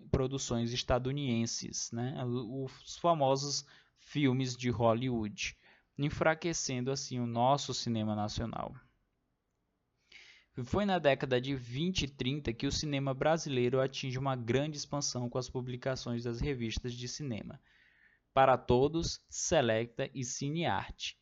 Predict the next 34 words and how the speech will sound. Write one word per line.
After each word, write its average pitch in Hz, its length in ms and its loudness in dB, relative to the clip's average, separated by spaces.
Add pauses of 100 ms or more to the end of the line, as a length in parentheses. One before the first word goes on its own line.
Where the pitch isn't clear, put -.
(140)
e 165 140 4
ainda 143 340 4
com 139 180 -4
produções 165 680 2
que 143 160 -8
se 139 160 -6
espalham 123 480 0
por 143 220 2
vários 123 500 2
cantos 113 360 -6
do 123 140 -4
país, 127 480 0 (320)
denominados 123 1040 -4 (260)
os 139 180 -4
ciclos 123 640 -4
regionais. 120 880 0 (420)
E 143 140 2
aí, 175 180 4
a-, 160 220 4
na 143 160 2
década 143 480 0
de 127 120 -6
trinta, 165 600 0
foi 147 220 -2
criado 139 440 0
o 135 60 -4
primeiro 139 500 -2
grande 139 360 -2
estúdio 131 420 -4
cinematográfico 156 1120 -2
no 131 100 -4
Brasil, 117 580 -2
a 117 140 -2
Cinédia, - 960 -4